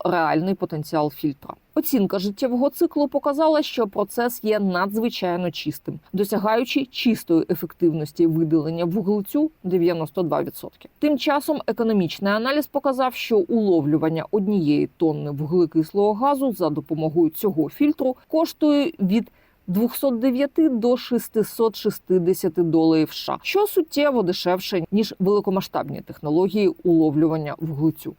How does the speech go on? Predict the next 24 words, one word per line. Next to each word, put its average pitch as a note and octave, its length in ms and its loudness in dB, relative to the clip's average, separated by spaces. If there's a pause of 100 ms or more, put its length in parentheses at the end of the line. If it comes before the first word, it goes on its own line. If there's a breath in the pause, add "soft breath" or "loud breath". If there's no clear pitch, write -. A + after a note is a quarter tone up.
(140)
Автори D4+ 320 0
дослідження G#3+ 600 0
зазначають, E3 640 -2
що E3+ 220 -2
в D3 100 -4
разі G3 280 0
широкого E3+ 640 -2
впровадження C4+ 720 -2
їхній F#3 480 -2
фільтр A#3+ 420 -2
може G3 300 0
видаляти E3+ 520 0 (440 soft breath)
п'ятсот G#3 500 -2
дев'яносто E3+ 540 0
шість - 340 -2
мільйонів E3 640 0
тонн A3+ 240 -2 (120)
вуглекислого F#3 800 0
газу F3+ 360 0
на E3 200 0
рік G3 340 0
у F#3+ 60 0
всьому F#3 420 -2
світі, D3+ 380 -6